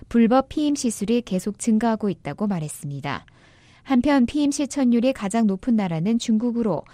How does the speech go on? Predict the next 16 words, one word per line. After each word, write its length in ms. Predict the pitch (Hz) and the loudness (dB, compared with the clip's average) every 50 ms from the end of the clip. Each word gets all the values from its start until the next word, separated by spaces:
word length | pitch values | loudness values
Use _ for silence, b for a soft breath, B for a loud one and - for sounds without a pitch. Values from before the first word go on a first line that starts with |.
| B B B B | B B B B
가임 340 | _ - 214 202 208 214 208 | _ -4 -2 2 2 4 4
여성의 380 | 208 208 208 226 208 208 240 247 | 4 2 2 0 0 2 0 0
팔십삼 580 | - - 302 285 285 - 262 - - 311 302 | -2 -2 -4 -4 -2 -4 -8 -8 -6 -8 -6
퍼센트가 720 | 294 302 277 277 - 208 170 - - 131 - 160 190 220 - - | -4 -4 -4 -2 -2 -4 -6 -6 -8 -8 -6 -6 -6 -6 -8 -8
피임을 400 | - 285 269 262 247 262 262 269 | -4 0 2 2 4 4 2 0
실천하고 580 | - 285 277 - 294 269 262 254 233 240 233 | -2 -6 -6 -4 -2 0 0 0 0 0 0
있는 200 | 208 165 165 156 | 0 0 -2 -4
것으로 440 | - 135 139 - - - - 196 202 | -6 -8 -10 -10 -10 -6 -6 -4 -4
나타났습니다. 880 | - 175 - - 190 180 156 - - - 143 139 135 131 139 139 - - b b b b b b b b b b | -4 -6 -6 -4 -4 -4 -4 -6 -8 -10 -10 -10 -8 -10 -10 -12 -12 -16 b b b b b b b b b b
반면 400 | - 247 226 220 220 254 277 254 | 0 2 4 6 6 6 6 4
아프리카 480 | 196 180 - - 262 262 254 - 285 269 | 2 0 -2 -2 -4 -4 -2 -2 -4 -4
차드의 480 | - - 269 240 - 226 233 247 262 262 | -4 -4 -6 -6 -4 -2 -2 -2 -2 -2
피임 260 | - - 294 285 277 | -4 -4 -2 -2 -2
실천율은 680 | 277 - 269 240 - 247 214 185 165 156 185 226 247 | -2 -4 -6 -6 -4 -2 -2 -2 -2 -2 -2 -2 -4
칠 180 | - - 311 - | -4 -6 -8 -8
퍼센트로 640 | - 302 285 - 240 208 - - 151 156 165 208 | -6 -8 -4 -4 -4 -4 -4 -6 -6 -6 -6 -6